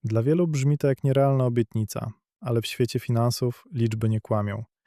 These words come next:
To nie jest wróżenie z fusów, tylko wynik chłodnej kalkulacji opartej na konkretnym modelu. Zapomnij o optymistycznych założeniach. Przejdziemy przez liczby, które pokazują, jak realnie przejąć kontrolę nad swoją przyszłością. Często słyszymy, że inwestowanie to domena bogatych,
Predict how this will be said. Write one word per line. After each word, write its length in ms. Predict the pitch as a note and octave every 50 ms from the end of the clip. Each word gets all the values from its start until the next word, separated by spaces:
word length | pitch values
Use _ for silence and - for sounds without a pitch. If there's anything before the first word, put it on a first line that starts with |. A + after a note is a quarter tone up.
| _ _ - - _ _ _
To 100 | - B2
nie 120 | B2+ C#3+
jest 140 | D#3+ D#3 C3+
wróżenie 440 | A#2+ A#2+ B2 A#2+ A2+ A#2 A2+ A2 A2
z 80 | - -
fusów, 460 | - A2+ G#2+ - - A#2 B2 - -
tylko 300 | - - A2+ A2 - A2+
wynik 280 | A2 A#2+ A2+ A2 G#2
chłodnej 380 | - - - C3 C3 C3 D3 C#3+
kalkulacji 720 | - C3 A#2+ A2 - - A2 G#2+ A2 - - - A#2 -
opartej 420 | - - - A2+ A2 - - A2
na 100 | G#2+ G#2+
konkretnym 540 | G#2 - A2 G#2+ - A2+ A2 G#2+ - A#2 A2
modelu. 420 | G#2+ G#2+ G#2 G2+ G#2 G2 - G2 - _ _ _ _ _ -
Zapomnij 540 | B2 A2+ A#2+ - - D3+ D#3 D#3+ D#3 D3+ D3+
o 80 | C3
optymistycznych 680 | B2 A#2 - - B2 A#2 A2+ - - B2 - - A#2+ A2
założeniach. 760 | G2+ A2 G#2 G#2+ G#2+ G#2 G#2+ G2+ G2 G2 F#2+ G2+ - - _ _ _ _ _ -
Przejdziemy 440 | - - A#2+ A2+ A2 C3 C#3 C#3+ C3
przez 240 | - - A#2 G#2+ G#2
liczby, 460 | G#2+ G#2 G2+ G#2+ G#2+ A#2 A2+ B2+ C3+ -
które 260 | - - - A#2+ A2+ A2
pokazują, 600 | - A#2+ - - A#2 A2 A#2+ B2 B2+ C3 C3 C3+ -
jak 280 | F3+ C#3 D#3 E3 -
realnie 360 | - C3+ B2+ B2+ B2+ B2 B2 A2+
przejąć 340 | - - - A2+ A2+ A2+
kontrolę 440 | - - A2+ G#2+ - - A2+ A2 A2
nad 180 | A2 G#2+ G2+ -
swoją 320 | - - - G#2 G2+ G#2
przyszłością. 760 | G#2 - - A2 - - A2 G#2 G#2 - - - - A#2+ B2+ - _ _ _ _ _ _ _ _
Często 360 | - - E3+ G3 - - F3
słyszymy, 640 | C#3+ - - A#2+ - - A2+ A2+ A2 A#2 B2 C3+ C3+
że 140 | A#2 B2 A#2+
inwestowanie 640 | A#2 A2+ A2 A#2+ - - - A#2+ C3 C3+ C3+ C3
to 100 | - -
domena 340 | A#2 A#2 A2+ A2+ A2+ A2+ A2
bogatych, 600 | G#2 G#2 A2 G2+ G#2 G2 - - - A2 - _